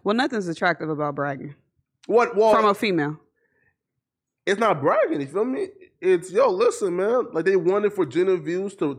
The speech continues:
Speaker 2: to, like, bring the show
Speaker 1: No.
Speaker 2: on the road, and Gina Views gave, you know, and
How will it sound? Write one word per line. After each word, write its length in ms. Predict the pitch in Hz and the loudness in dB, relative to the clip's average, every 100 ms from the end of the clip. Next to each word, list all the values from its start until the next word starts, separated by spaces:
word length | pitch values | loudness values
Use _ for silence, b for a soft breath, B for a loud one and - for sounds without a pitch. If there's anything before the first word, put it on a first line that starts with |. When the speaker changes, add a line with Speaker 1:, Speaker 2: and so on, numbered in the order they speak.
| - | -6
Speaker 2:
to, 80 | |
like, 220 | 160 135 127 | -4 -2 -2
bring 180 | 170 | -4
the 80 | 170 | -4
show 460 | 139 - 151 170 175 | -8 -6 -2 -2 0
Speaker 1:
No. 220 | 220 196 | 2 2
Speaker 2:
on 60 | 165 | 2
the 80 | 147 | 2
road, 260 | 147 180 | 2 0
and 100 | 165 | 0
Gina 160 | 135 160 | -4 -4
Views 280 | 139 156 156 | -2 -2 -2
gave, 260 | 117 151 139 b b b | -4 -8 -8 b b b
you 100 | 156 | -4
know, 280 | 147 160 - _ | -2 -2 -8 _
and 320 | 135 120 101 | 0 0 -6